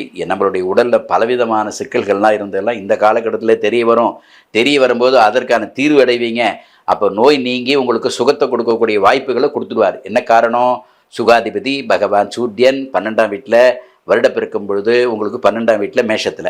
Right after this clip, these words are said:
அதே மாதிரி, அவரே இந்த வருஷம் ராஜாவா இருக்கிறதுனால உங்களை வந்து ஸ்புடம் போட்ட தங்கமாக ஃப்ரெஷ் பண்ணி விடுவார். அப்ப எப்படி ஃப்ரெஷ் பண்ணுவாரு? இருக்கிறத நம்ம தெரிஞ்சுக்கிட்டு, அதற்கு தகுந்த மாதிரி நம்ம சரியான ஒரு வைத்தியத்தை எடுத்துக்கிட்டோம்னா, நம்ம ஃப்ரீ ஆயிடுறோம்.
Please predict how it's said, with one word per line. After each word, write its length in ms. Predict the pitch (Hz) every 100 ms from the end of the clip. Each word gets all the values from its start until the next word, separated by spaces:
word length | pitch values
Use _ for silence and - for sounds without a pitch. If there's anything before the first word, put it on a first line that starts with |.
| -
அதே 280 | - 87 117
மாதிரி, 360 | 113 90 104 120 120 - - -
அவரே 360 | - 107 143
இந்த 160 | 143 117
வருஷம் 220 | 101 120
ராஜாவா 360 | 95 110 120 110
இருக்கிறதுனால 680 | 95 98 95 98 110 113 110
உங்களை 360 | 107 110 107
வந்து 260 | 104 107 131 151 - _
ஸ்புடம் 460 | - - 139 180
போட்ட 220 | - 147 -
தங்கமாக 800 | - 110 120 104 101 104 110
ஃப்ரெஷ் 320 | - 139 - -
பண்ணி 180 | 165
விடுவார். 380 | 131 98 92 80 - _ -
அப்ப 200 | - -
எப்படி 200 | 120 165
ஃப்ரெஷ் 320 | 185 139 -
பண்ணுவாரு? 360 | 151 143 120 98 92
இருக்கிறத 420 | 131 147 156 123
நம்ம 160 | 107 92
தெரிஞ்சுக்கிட்டு, 600 | - 107 113 101 113 117
அதற்கு 460 | 113 98 131 135 117
தகுந்த 260 | 113 117
மாதிரி 280 | 117 123 123
நம்ம 200 | 104 98
சரியான 520 | 92 98 120 131 127
ஒரு 220 | 110 107
வைத்தியத்தை 460 | 107 117 120 120 101
எடுத்துக்கிட்டோம்னா, 560 | 101 98 101 95 101 113 104 - -
நம்ம 160 | - 131
ஃப்ரீ 240 | 123 143 147
ஆயிடுறோம். 480 | 139 123 135 139